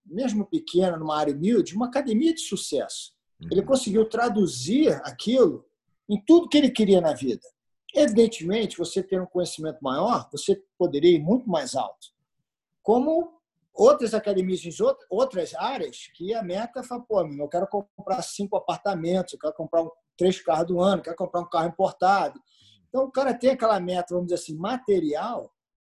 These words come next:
Speaker 1: em que é o, o, a medida que ele criou para ele de sucesso. Então, acho que cada academia, quando eu vejo aqui com aluno, tem lo-,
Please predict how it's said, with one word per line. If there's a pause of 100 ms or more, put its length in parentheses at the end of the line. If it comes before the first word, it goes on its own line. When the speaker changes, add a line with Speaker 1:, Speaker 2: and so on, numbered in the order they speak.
(560)
Speaker 1:
em
que
é
o, (320)
o, (220)
a
medida (120)
que
ele
criou
para
ele
de
sucesso. (500)
Então,
acho
que (180)
cada
academia, (260)
quando
eu
vejo
aqui
com
aluno,
tem (680)
lo-,